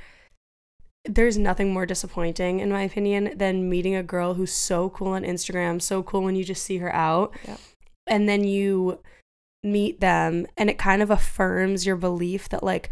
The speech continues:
Speaker 1: wow, it takes so much energy to be so curated on Instagram and so, like, this, that they have, like, no real personality beyond that. Like, I have some friends even that have, like, stacked Cartier rings and, like, Chanel bags and Prada shoes and everything, and I'm like,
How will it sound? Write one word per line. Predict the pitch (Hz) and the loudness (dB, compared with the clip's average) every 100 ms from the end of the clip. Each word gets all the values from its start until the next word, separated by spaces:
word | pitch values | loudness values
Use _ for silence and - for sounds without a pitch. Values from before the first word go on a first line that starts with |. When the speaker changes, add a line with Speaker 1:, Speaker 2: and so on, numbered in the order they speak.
| - - 185 | -12 -14 -4
Speaker 1:
wow, | 185 175 170 165 | 2 4 4 4
it | 190 | 2
takes | - 214 - | 6 6 6
so | - - 196 190 | 2 2 2 2
much | 190 190 - | 0 -2 -4
energy | - 180 180 180 202 | -4 -4 -4 -4 -2
to | 202 - | 4 4
be | 185 | 4
so | 180 - 175 | -2 -4 -4
curated | - 185 175 175 180 196 208 196 | -6 -4 -2 -2 -2 -2 -2 -2
on | 180 | -4
Instagram | 180 170 - 196 202 214 | -4 -6 -6 -2 -2 -2
and | 190 | -2
so, | - - 185 180 | -2 -2 -2 0
like, | 180 175 | -4 -4
this, | 175 190 - - - - | -2 -2 -2 -6 -6 0
that | 202 | 2
they | 196 | 4
have, | 185 180 | 2 0
like, | 185 - - - - - _ - | -2 -8 -8 -10 -12 -20 _ -2
no | 202 196 | 2 4
real | 185 185 | 4 0
personality | 175 185 - 180 160 160 165 170 | 0 -2 0 0 2 0 0 -2
beyond | 165 160 156 160 | -2 -2 0 -2
that. | 107 - | -2 0
Like, | 208 | 6
I | 226 | 8
have | 226 - | 8 6
some | - 247 | 4 2
friends | - 196 202 202 | 4 4 4 2
even | 180 170 | 0 0
that | 160 | -2
have, | 185 185 | -2 -4
like, | - - - - | -4 -6 -8 -4
stacked | - 208 190 - | 0 4 4 4
Cartier | - 202 202 190 | 4 4 6 4
rings | 190 196 190 175 175 175 | 2 0 -2 -4 -4 -4
and, | 175 | -2
like, | 175 | -2
Chanel | - 208 202 190 | 0 2 4 4
bags | 185 170 170 175 185 | 4 4 4 0 -4
and | 180 | -2
Prada | 196 180 | 0 0
shoes | - 185 175 | -2 -2 0
and | 190 | 0
everything, | 185 190 208 220 | 0 0 0 2
and | 208 | 2
I'm | 190 190 | 2 2
like, | 180 - | 0 -2